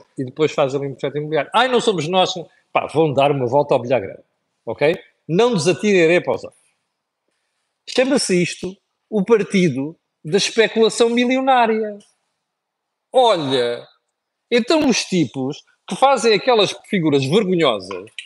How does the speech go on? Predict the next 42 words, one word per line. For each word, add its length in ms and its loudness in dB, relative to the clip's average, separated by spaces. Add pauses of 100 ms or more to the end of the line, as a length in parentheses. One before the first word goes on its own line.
(280)
nas 200 0
manifes 500 2
da 120 2
habitação 440 -2
e 40 -6
o 100 -4
raio 240 2
que 80 -4
os 100 -4
parta, 540 -8
a 80 0
todos, 440 -4 (280)
não 140 0
é? 260 -10 (600)
Aparecem 460 0
a 40 -2
fazer 180 -2
estas 260 0
figuras. 560 -4 (1500)
Ou 120 2
seja, 360 0 (380)
o 100 2
P 220 2
C 220 0
P 220 2
para 180 2
mim 140 2
é 80 2
comprável. 840 2 (280)
É 80 2
o 40 2
que 100 -4
se 60 -4
quer 140 2
dizer. 440 -8 (100)
Ou 100 0
melhor, 180 2
é 80 2
vendável, 720 2
se 80 -20
você 220 -2
quiser, 500 -6